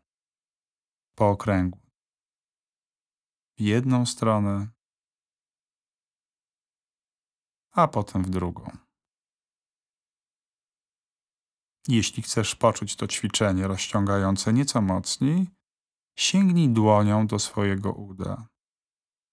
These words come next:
i powoli pociągnij nogę wyżej, tak by znalazła się w pozycji jeszcze bardziej pionowej.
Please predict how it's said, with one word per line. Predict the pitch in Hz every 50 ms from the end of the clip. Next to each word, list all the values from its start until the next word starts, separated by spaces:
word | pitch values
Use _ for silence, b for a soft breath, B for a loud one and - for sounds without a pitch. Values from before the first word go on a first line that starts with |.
| _ _ - -
i | 190 180
powoli | - 185 135 117 104 98 98 101 104 104
pociągnij | - - 110 101 - - - 143 151 165 160 156 156 151 151 143
nogę | 120 104 104 110 107 110 110 104
wyżej, | 101 107 104 101 92 92 92 92 101 123 127 127 - _ _
tak | - - 208 190 160
by | 143 120
znalazła | 110 107 110 107 107 113 117 117 113 113 104
się | - 110 101
w | -
pozycji | - - 104 101 101 95 - - - 101
jeszcze | 117 135 139 - - 113
bardziej | 101 98 98 98 95 95 95
pionowej. | 95 - - 101 92 90 87 87 101 -